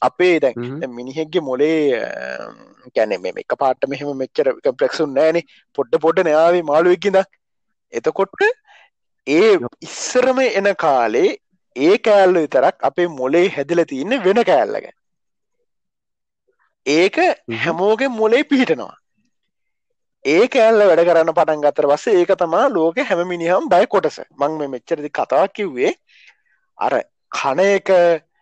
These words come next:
Speaker 1: අ, නිදා ගන්න එක, නිකන් හිට ගන්න එක, ඒ වගේ දේවල්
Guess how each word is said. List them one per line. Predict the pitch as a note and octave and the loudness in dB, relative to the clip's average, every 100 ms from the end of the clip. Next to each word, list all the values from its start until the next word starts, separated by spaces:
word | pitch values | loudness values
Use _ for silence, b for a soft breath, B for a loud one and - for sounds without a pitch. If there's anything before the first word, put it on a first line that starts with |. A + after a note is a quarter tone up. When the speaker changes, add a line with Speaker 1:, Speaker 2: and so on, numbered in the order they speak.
| _ _ _ | _ _ _
Speaker 1:
අ, | - G#2 - - | -6 -6 -6 -10
නිදා | D3+ D#3 F#3+ G#3 | -12 0 2 4
ගන්න | G3+ F#3+ F#3 | 4 2 -2
එක, | F3 E3 D3 D3 _ _ _ _ _ | 0 2 2 -2 _ _ _ _ _
නිකන් | C#3+ C#3 B2+ A2+ | -10 -4 -4 -4
හිට | - E3 | -10 0
ගන්න | A#3 A3+ G#3 | 2 4 2
එක, | F#3 F3 | 0 2
ඒ | D#3 C3 | 2 4
වගේ | F3+ G3 | 4 4
දේවල් | F#3+ F#3 F#3 G#3 | 4 4 4 4